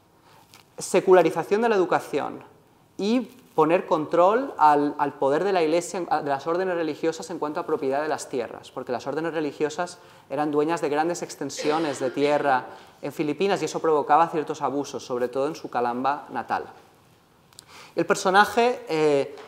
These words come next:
fracasa en ambos, eh, en ambos proyectos, ¿no? Es una novela que, que acaba con un fracaso.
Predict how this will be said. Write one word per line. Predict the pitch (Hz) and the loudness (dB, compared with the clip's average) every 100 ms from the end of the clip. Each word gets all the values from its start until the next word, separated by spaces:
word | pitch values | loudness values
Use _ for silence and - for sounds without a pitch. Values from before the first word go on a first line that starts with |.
| - | -4
fracasa | - 156 - 170 - 139 113 - | 2 4 6 4 4 -4 -4 -8
en | - 135 | -8 -4
ambos, | 131 131 143 143 - - | -2 0 -2 -4 -10 -12
eh, | 143 127 117 110 | -12 -12 -12 -14
en | - | -12
ambos | 120 120 135 | -8 -6 -6
proyectos, | - 131 123 120 - 110 - | -6 -4 -2 -4 -8 -14 -12
¿no? | 120 143 | -14 -14
Es | 139 143 | -12 -6
una | 135 | -4
novela | 131 139 156 | 0 0 0
que, | 147 | -4
que | - 127 | -8 -6
acaba | 120 143 | -2 -2
con | 151 | -2
un | 131 | -6
fracaso. | 127 117 - 107 - - | -8 -8 -6 -8 -8 -16